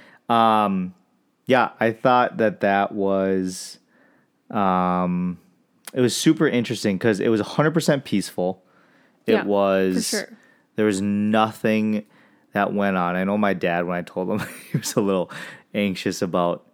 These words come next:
Speaker 1: protests being, getting violent. But I think y-, you see that in the media and you see that in the news. It's like, "Oh, yeah, all protests will get that way."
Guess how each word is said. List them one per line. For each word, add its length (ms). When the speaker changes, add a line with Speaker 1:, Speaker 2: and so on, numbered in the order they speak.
Speaker 1:
protests 720
being, 420
getting 340
violent. 520
But 100
I 60
think 440
y-, 220
you 160
see 240
that 180
in 100
the 80
media 460
and 80
you 80
see 140
that 80
in 80
the 60
news. 280
It's 120
like, 160
"Oh, 120
yeah, 140
all 160
protests 440
will 80
get 140
that 120
way." 140